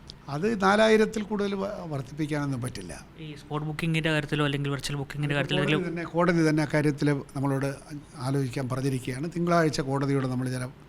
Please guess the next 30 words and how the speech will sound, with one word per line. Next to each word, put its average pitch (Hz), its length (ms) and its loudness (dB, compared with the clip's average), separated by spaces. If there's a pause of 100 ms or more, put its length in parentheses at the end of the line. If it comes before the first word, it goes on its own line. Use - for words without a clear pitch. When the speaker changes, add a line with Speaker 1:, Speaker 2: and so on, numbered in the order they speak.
(300)
Speaker 1:
ആവശ്യങ്ങൾ 123 440 -2
നടത്തും. - 280 -10 (440)
Speaker 2:
താ-, 147 120 -10 (100)
താങ്കളൊരു 160 340 6
അയ്യപ്പ 151 300 2
ഭക്തനാണ്, 147 340 0
അതുകൊണ്ടാണ് 143 260 2
ചോദിക്കുന്നത്. 135 360 0 (600)
ഈ 151 40 6 (200)
ശബരിമലയിൽ 156 500 2 (120)
കയറാൻ 160 320 2
പറ്റാതെ 151 360 2
തിരിച്ചുപോയ 147 400 0
ആൾക്കാർക്ക് 139 360 -2
എന്തെങ്കിലും, 139 340 0
ആ, - 320 -8
Speaker 1:
അവരോട് 165 180 0 (140)
എനിക്ക് 160 300 -10
ക്ഷമാപണം 170 500 2
നടത്താമെന്നല്ലാതെ 143 640 -2
വേറെ 131 200 -4
ഒന്നുമില്ല. 123 320 -4
അയ്യപ്പൻ 143 360 -4
നമ്മളോടും 143 380 -2
അവരോടും 131 340 -4
പൊറുക്കട്ടെ 120 380 -6
എന്നല്ലാതെ 120 420 -6
ഒന്നുമില്ല. 131 400 -6
അവർ 147 100 -2 (100)
തിരിച്ചു 160 260 0